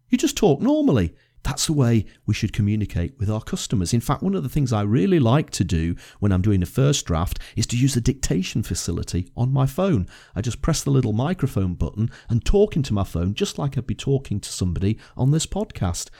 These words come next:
And the phone just types it all out onto the screen as I speak it. Therefore, I've written it like I talk. And that first draft is always remarkably simple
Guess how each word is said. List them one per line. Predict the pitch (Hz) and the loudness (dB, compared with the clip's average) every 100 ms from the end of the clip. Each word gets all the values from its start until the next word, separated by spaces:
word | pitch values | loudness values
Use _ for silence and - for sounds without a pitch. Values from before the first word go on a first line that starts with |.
| - - | -20 -6
And | - 120 | 2 2
the | |
phone | - - 127 135 127 - - | 2 2 6 6 4 -2 -4
just | 113 - - | -2 -2 -4
types | 165 180 - | -2 0 0
it | - | 2
all | 135 117 | 2 2
out | 107 - | 0 0
onto | 110 - | -2 -2
the | 95 | -4
screen | - 101 95 92 - - _ 151 | -2 2 2 2 -4 -12 _ 0
as | 170 | 2
I | 135 113 | 2 2
speak | - - 101 92 | 0 0 0 2
it. | 131 - - | -2 -2 -4
Therefore, | 98 92 - 87 87 - _ - | -2 -2 -2 -4 -2 -6 _ -2
I've | 92 87 | 0 2
written | 123 135 95 | 2 2 -6
it | 101 | -4
like | - 92 - | -4 -4 -2
I | 95 | -4
talk. | 92 - 104 87 - - - _ - - | -4 -2 -2 -2 -4 -14 -20 _ -20 -4
And | 90 | -2
that | 101 - | -2 -4
first | - 107 101 - | -2 0 0 -4
draft | 90 87 - | -4 -4 -6
is | - - - | -12 -8 -2
always | 104 104 85 82 - - | -2 0 -2 -4 -8 -10
remarkably | 90 101 107 113 113 104 85 82 | -8 -6 -4 -2 -2 -2 -2 -4
simple | - 92 - 82 | -2 -4 -2 -6